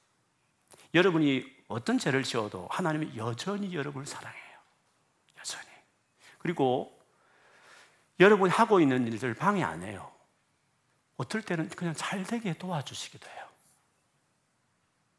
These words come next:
그렇다고 해서 계속 죄를 지으면 안 되는 거죠.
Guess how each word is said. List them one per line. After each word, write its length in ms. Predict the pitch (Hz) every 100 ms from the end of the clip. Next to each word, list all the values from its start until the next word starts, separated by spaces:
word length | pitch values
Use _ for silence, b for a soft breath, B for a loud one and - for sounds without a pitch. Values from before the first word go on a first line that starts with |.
| _ _ _ _ _ _ _ -
그렇다고 420 | 139 131 131 107
해서 160 | 104 107
계속 420 | - 104 110 -
죄를 240 | - 101
지으면 360 | 95 98 95 85
안 220 | - - -
되는 200 | - -
거죠. 360 | - - -